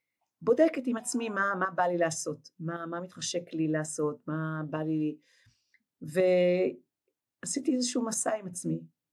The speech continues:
והבנתי שבא לי להתעמק בנושא של שינוי באמצע החיים.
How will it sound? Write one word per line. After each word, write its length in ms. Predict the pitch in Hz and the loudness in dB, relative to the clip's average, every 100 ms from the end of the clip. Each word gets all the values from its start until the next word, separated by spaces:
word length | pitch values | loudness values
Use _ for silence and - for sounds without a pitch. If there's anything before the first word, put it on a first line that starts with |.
| _ _ | _ _
והבנתי 600 | 156 160 147 180 214 254 | 0 2 4 0 0 0
שבא 640 | 240 262 214 202 196 196 127 _ _ _ _ _ _ _ _ _ _ _ _ _ 143 185 | 0 2 0 -2 -2 -4 -6 _ _ _ _ _ _ _ _ _ _ _ _ _ 2 4
לי 220 | 226 247 240 | 6 6 6
להתעמק 580 | 226 202 190 180 175 - | 2 -4 -2 -2 -2 -4
בנושא 260 | 185 170 - | -4 -4 -4
של 140 | - | -6
שינוי 420 | - - 160 165 | -4 -2 0 0
באמצע 340 | 156 147 139 143 | 0 -2 -4 -6
החיים. 360 | - 135 135 | -6 -8 -10